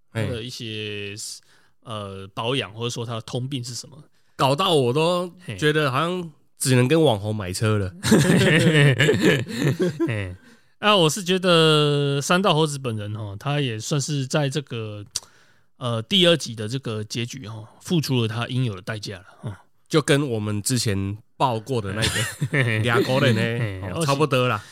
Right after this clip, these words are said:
Speaker 2: 嘿，我是感觉吼，这真的是路不使惊偏啦，啊，惊偏了吼，你都不知道要怎样反省，要怎样回头，这真的就是会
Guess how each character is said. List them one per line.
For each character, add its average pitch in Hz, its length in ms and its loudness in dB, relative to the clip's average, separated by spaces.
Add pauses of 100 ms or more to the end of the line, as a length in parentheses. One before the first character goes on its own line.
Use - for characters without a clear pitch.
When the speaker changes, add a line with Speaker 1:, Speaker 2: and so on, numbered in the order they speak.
(100)
Speaker 2:
嘿， 117 160 -6
我 160 100 0
是 151 120 0
感 170 120 2
觉 180 140 4
吼， 131 320 2
这 180 180 -2
真 160 200 -8
的 190 140 2
是 127 140 -6
路 131 220 2
不 117 100 -4
使 135 160 -4
惊 120 200 -8
偏 117 240 -6
啦， 101 180 -12
啊， 160 100 -2
惊 160 260 2
偏 170 220 4
了 165 180 0
吼， 110 560 -4
你 156 300 -4 (540)
都 170 200 0
不 131 80 -4
知 117 80 -6
道 120 80 -4
要 131 80 -4
怎 143 120 -2
样 143 240 -2
反 110 220 -6
省， 95 220 -10
要 101 40 -16
怎 120 160 -8
样 127 120 -6
回 110 160 -10
头， 113 260 -14
这 123 120 -12
真 117 180 -14
的 127 140 -8
就 107 100 -18
是 104 100 -20
会 120 60 -20